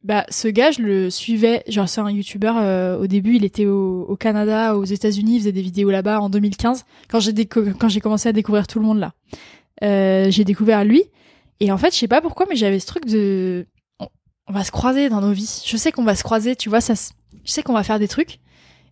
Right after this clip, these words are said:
Et, euh, et ça s'est révélé l'année dernière, il est, il est venu emménager à Paris, et je sais pas, on s'est rencontrés, et du coup, bah, maintenant, on fait des vidéos ensemble, et on,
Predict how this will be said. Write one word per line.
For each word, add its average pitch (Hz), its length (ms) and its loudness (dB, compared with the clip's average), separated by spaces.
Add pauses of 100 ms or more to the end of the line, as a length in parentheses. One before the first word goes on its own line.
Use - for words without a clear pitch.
Et, 214 200 2
euh, 190 300 2
et 196 60 0
ça 202 160 0
s'est 226 160 0
révélé 220 380 4
l'année 220 260 2
dernière, 226 380 4
il 233 120 2
est, 202 200 0
il 202 80 -2
est 208 40 0
venu 214 200 -2
emménager 208 360 -2
à 196 80 -2
Paris, 226 420 0
et 196 200 2
je - 80 -4
sais 202 80 -4
pas, 214 120 0
on 269 60 -2
s'est - 140 -6
rencontrés, 208 460 0
et 269 40 2
du 190 100 -4
coup, 302 200 -2
bah, 202 160 2
maintenant, 208 220 -2
on 285 40 -6
fait 240 120 -8
des 208 100 -4
vidéos 196 200 -2
ensemble, 254 360 -8
et 208 80 -4
on, 185 160 -12